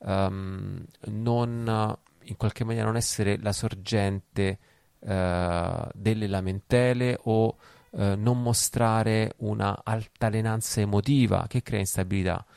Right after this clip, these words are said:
all'interno soprattutto di una relazione. Ehm,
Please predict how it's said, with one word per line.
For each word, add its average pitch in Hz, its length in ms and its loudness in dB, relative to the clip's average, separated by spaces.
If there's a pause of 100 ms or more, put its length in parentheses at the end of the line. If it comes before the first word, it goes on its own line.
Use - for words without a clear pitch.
(400)
all'interno 101 420 2
soprattutto 120 480 2
di 92 100 -2
una 98 220 0 (100)
relazione. 92 800 2 (720)
Ehm, 107 560 -2